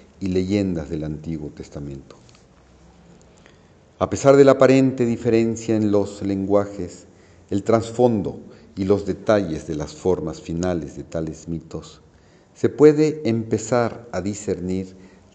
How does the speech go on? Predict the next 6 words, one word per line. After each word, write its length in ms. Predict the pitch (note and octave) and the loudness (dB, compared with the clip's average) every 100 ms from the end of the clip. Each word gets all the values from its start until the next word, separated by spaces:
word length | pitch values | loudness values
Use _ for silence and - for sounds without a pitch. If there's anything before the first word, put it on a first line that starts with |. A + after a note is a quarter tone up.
| - | -4
temas 300 | A2 A2+ A2 | 0 0 -2
comunes 760 | A2+ A#2 B2 G#2+ D2 - - - - - - _ _ | -2 2 2 0 -4 -10 -18 -20 -20 -20 -20 _ _
en 200 | G#2+ G2+ | -4 -2
las 340 | F#2+ F#2 - - - | -2 -6 -16 -20 -10
leyendas 760 | E2+ F2+ F#2 G2 F#2+ E2 - - | -6 -2 -2 -2 -2 -6 -10 -16
bíblicas 840 | F2+ F2+ F#2+ F#2 F2+ G2+ F#2+ - | -8 -6 -4 -6 -10 -10 -10 -14